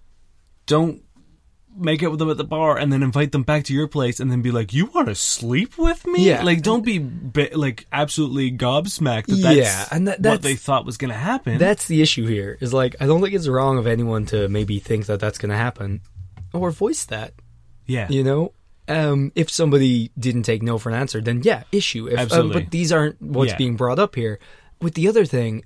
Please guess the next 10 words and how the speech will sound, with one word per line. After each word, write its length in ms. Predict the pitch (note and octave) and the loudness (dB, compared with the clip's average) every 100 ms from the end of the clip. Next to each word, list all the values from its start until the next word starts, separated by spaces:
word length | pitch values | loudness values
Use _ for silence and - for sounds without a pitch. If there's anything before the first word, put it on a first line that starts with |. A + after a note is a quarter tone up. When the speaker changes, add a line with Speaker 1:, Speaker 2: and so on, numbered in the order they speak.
| - | -6
Speaker 2:
again, 640 | D3 B2+ D#3 D#3+ D3+ C#3 A2+ - _ _ _ _ _ _ _ _ _ - | -4 2 2 2 2 -2 -4 -10 _ _ _ _ _ _ _ _ _ -8
it's, 340 | D#3+ - - | -8 -8 -8
it's 180 | E3 - | -6 -6
hard 340 | - C#3 D3+ - | -4 -2 -2 -4
to, 120 | A#2+ | -6
like, 200 | G#2+ G2 | -6 -8
comment 380 | - D3 E3 B2 | -2 0 0 -2
on 160 | A2 | -2
it 80 | G#2 | -4
without, 580 | A2+ G#2+ A2 A2 G#2+ | -4 -4 -4 -4 -4